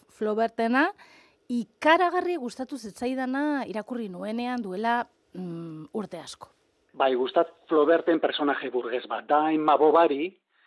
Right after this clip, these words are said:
Speaker 2: hemeretzigarren mende erdikoa, eta batzuentzat Madame Bovary novela hori adu-, adulterioari buruzkoa da.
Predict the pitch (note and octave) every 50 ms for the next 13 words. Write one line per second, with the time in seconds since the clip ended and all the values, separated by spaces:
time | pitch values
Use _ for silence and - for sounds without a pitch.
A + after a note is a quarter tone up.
0 | _ _ _ _ D3+ B2+ C#3 C3 C#3+ C#3 - - C#3 C#3 C3 C3 C3 C3 C3 C3
1 | C3+ C#3 C3 C3+ C#3 C#3 C3+ B2+ D#3 E3 - - D#3 C#3+ C#3+ D3 D3+ D#3+ E3 D#3
2 | C3 B2+ B2+ A#2 A#2 A2+ - _ - - - _ _ C3+ C3+ - - F3 F3 F3+
3 | F3+ - D#3 D3+ E3+ E3+ - C3+ A#2+ A#2 B2+ B2+ C3 C3 C3 B2+ C3+ C3 C3+ C3+
4 | C3+ C3 C#3 C#3 C#3+ C#3 C#3 C#3+ C#3 C#3 D3+ E3 - - - - - D#3 - -
5 | E3 D3 - D3 C#3 C#3+ C3+ - C3+ B2 B2 B2 A#2 A#2+ A#2 A2+ A#2 A2+ B2+ C3
6 | - - - C3+ A2 G#2 - - -